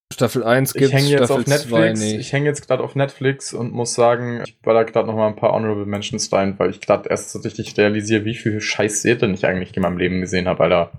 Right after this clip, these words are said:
Speaker 1: Also wenn jemand wirklich Doctor Who sehen will, schaut's entweder mit mir, weil ich besitz das,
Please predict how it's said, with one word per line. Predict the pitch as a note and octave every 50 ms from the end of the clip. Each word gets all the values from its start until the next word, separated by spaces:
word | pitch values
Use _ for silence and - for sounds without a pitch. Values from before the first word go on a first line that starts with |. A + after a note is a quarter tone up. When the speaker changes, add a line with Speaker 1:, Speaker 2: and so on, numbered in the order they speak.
| _ _ _ _ _ _ _ _ _ - _ _ _ _ _ _ _ _ _ _ _ _ _
Speaker 1:
Also | - A#2+ B2+ C3+
wenn | D3+ D#3+ E3
jemand | F3 F3 E3 D3+
wirklich | D3 E3 D#3+ E3+ D#3+ -
Doctor | - D3+ C#3 - D3+ C#3
Who | C#3+ D3 D3 D3 D3 - -
sehen | - - C3+ C#3 C#3+ D3
will, | C#3+ D3 D3 D3 C#3
schaut's | - C#3 B2 B2 A#2+
entweder | B2+ C3 C3+ C3 B2+ B2
mit | B2 A#2+ B2
mir, | B2 C#3 D3 C#3
weil | C3 A#2
ich | A2+ -
besitz | - A#2 A#2 C3 C3 - -
das, | D3+ D3+ D3 - -